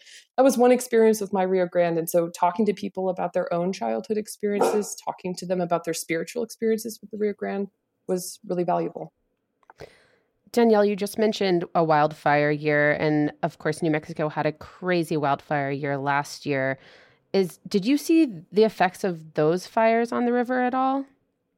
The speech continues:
Speaker 1: Yeah, well, Diane and I were shooting actually for, um, uh, at the, at La Percha, which is just south of Elephant Butte Dam. Um,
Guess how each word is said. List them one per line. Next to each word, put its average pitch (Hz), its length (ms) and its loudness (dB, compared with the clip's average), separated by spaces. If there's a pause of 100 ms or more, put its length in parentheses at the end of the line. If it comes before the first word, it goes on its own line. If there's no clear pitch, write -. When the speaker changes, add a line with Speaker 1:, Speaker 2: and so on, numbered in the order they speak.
(180)
Speaker 1:
Yeah, 196 240 4
well, 190 540 4
Diane 185 340 4
and 220 120 4
I 175 140 2
were 165 240 0
shooting 190 580 -4
actually 160 600 -4
for, 156 420 -6
um, 151 400 -8 (180)
uh, 170 240 -4
at 165 200 -2
the, 156 340 -6 (240)
at 156 180 2
La 175 120 2
Percha, 202 600 -2
which 185 200 -8
is 165 160 -6
just - 240 -6
south 160 240 -4
of 170 140 -6
Elephant 160 360 -6
Butte 165 160 -6
Dam. 160 320 -4 (1300)
Um, 156 600 2